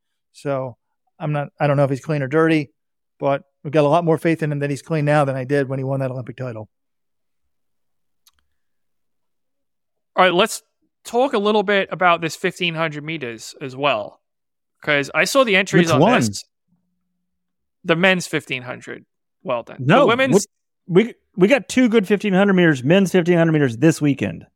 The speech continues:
Speaker 2: Oh, right, the, the L A one as well. Okay. No, I wanna start with Rabat because I saw this and I looked at the start list and there were two names I were looking, I was looking for. And they're both on here.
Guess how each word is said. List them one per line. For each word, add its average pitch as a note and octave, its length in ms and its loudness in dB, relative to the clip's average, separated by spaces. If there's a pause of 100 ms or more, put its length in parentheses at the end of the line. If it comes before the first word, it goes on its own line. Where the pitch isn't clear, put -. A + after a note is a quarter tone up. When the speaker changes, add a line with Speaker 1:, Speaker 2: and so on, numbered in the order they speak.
Speaker 2:
Oh, G3+ 280 4
right, G3+ 260 2
the, F3+ 180 -2
the F3 120 -2
L E3+ 220 2
A F3 120 2
one D3 200 -6
as C3 140 -14
well. D3 340 -2
Okay. E3+ 420 -4
No, G3 140 2
I F#3 80 6
wanna A#3+ 220 4
start G#3 320 2
with F3 160 -4
Rabat D3 440 -4 (1200)
because F#3 220 -2
I G3+ 80 4
saw B3 260 4
this A#3+ 280 2 (200)
and E3+ 260 2
I E3+ 100 2
looked G#3 260 -2
at A#3+ 60 -10
the G#3 60 -8
start F#3+ 320 0
list F3+ 360 -4
and D#3+ 440 -8 (520)
there F3+ 80 -2
were F3 80 -2
two B3+ 200 0
names G3 320 2
I F3+ 100 2
were E3+ 60 2
looking, E3 360 -4
I D#3 80 -4
was D3 120 -8
looking D3 280 -12 (120)
for. B2+ 300 -14 (920)
And E3+ 100 -2
they're F3 100 2
both F#3 320 2
on C#3+ 200 -6
here. B2 260 -16